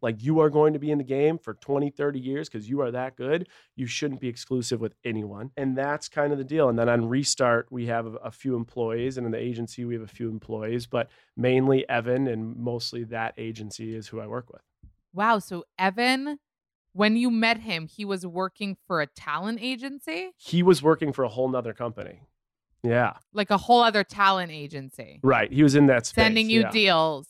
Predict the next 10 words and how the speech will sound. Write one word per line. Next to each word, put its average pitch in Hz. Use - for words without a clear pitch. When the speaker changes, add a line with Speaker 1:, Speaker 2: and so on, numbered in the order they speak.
Speaker 2:
sent 214
you 262
a 240
bad 208
deal, 190
gave 175
you 208
a 202
great 190
weekend. 175